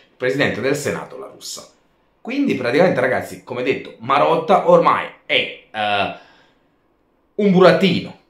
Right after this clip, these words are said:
che può svolgere sostanzialmente atti di ordinaria amministrazione, spese che non comportano esborsi troppo alti, ma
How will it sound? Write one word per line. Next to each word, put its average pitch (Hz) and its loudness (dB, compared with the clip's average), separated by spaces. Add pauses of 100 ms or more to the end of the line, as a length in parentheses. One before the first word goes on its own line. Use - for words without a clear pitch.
(300)
che 147 0
può 165 6
svolgere 165 2
sostanzialmente 196 4 (160)
atti 160 0
di 127 0
ordinaria 123 2
amministrazione, 196 2
spese 131 2
che 123 -6
non 135 -2
comportano 131 -2
esborsi 123 -4
troppo 202 -2
alti, 98 -2
ma 139 -4